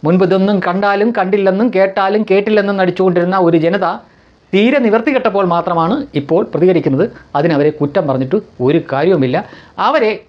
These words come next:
ഈ, ഈ തരത്തിലേക്ക് ആക്കി വെച്ചത് നിങ്ങളാണ്. അതിനാൽ മതം മാറ്റത്തിന് നടക്കുന്നവർ പ്രത്യേകം, പ്രത്യേകം ഓർക്കുക, ഹിന്ദുവിൻ്റെ സഹിഷ്ണുത കുറഞ്ഞു കുറഞ്ഞു വരികയാണ്. അവൻ പ്രതികരിക്കും.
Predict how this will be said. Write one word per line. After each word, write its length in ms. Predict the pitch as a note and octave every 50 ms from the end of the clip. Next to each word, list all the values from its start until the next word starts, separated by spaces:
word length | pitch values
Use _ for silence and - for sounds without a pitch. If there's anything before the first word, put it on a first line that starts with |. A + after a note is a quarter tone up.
| _ _ -
ഈ, 100 | E3+ G3
ഈ 380 | G#3 A3 A3 G3+ A#3+ - - -
തരത്തിലേക്ക് 460 | F#3 F3 G#3 G#3 - A3+ A3 F#3 E3+
ആക്കി 280 | D#3+ D#3+ F3+ F3+ - F#3+
വെച്ചത് 420 | D3 C#3 C#3 - E3 D#3 D3+ C#3
നിങ്ങളാണ്. 480 | B2 B2 C#3+ F#3+ F#3 D#3 A#2+ B2+ F3 A3 - - - - - - -
അതിനാൽ 340 | D#3+ G3 C#4+ C4 A3 - - - - - _ _
മതം 260 | - D#3+ D#3+ G3 G#3+
മാറ്റത്തിന് 340 | G#3 G3+ F#3+ F#3+ F#3+ F3 F3
നടക്കുന്നവർ 520 | F#3 E3+ D3+ D#3 - - D3 D3 D3 D#3 F3+ - - - - _ - _ _ _ _ -
പ്രത്യേകം, 540 | - - A3 A#3 B3 B3+ C4 D4 D4+ C#4 - -
പ്രത്യേകം 460 | G3+ F#3+ A#3 C4 C#4 C#4 D#4+ D#4+ - -
ഓർക്കുക, 440 | F3 F#3 F3 F3+ E3+ D#3+ G3+ - - - _ _ _ _ _ _ _ _ _ _ _ _ - _ -
ഹിന്ദുവിൻ്റെ 520 | - A3 C4+ D#4+ D4 E4 C4 A#3 G#3+ A3+
സഹിഷ്ണുത 540 | A3 - G3+ G#3+ G#3 A3+ - A#3+ G#3+ D#3 D3 D3+ E3+ - - _ _ _ _ _ _
കുറഞ്ഞു 320 | E3+ F3 F#3 G#3+ G#3+ G#3+ G3+
കുറഞ്ഞു 260 | E3+ D#3+ E3 E3 D#3
വരികയാണ്. 540 | D3 C#3+ C#3+ D3 D#3 C3+ B2 B2 D#3 G#3 A3+ - - _ _ _ C#3
അവൻ 200 | C#3+ D3+ D3+ C#3
പ്രതികരിക്കും. 560 | - D3+ F3 A3 G#3 - C3 A#2 - F3 A3+